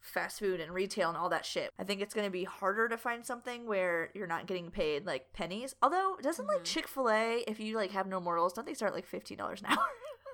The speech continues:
Speaker 2: Yeah, apparently their company culture is very good, but they also hate gay people, so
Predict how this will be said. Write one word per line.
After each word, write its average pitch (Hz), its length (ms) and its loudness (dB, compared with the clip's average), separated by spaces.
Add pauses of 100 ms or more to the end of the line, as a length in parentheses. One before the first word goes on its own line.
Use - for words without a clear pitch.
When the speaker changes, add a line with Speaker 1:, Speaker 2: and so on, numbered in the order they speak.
(760)
Speaker 2:
Yeah, 240 160 12
apparently 359 420 6
their 220 140 8
company 214 340 -2
culture 196 320 0
is 147 160 -2
very 151 260 0
good, 143 320 -4
but - 120 -8
they 165 80 0
also 185 240 0
hate 202 180 -4
gay 160 140 -2
people, 147 360 -8
so 143 320 -4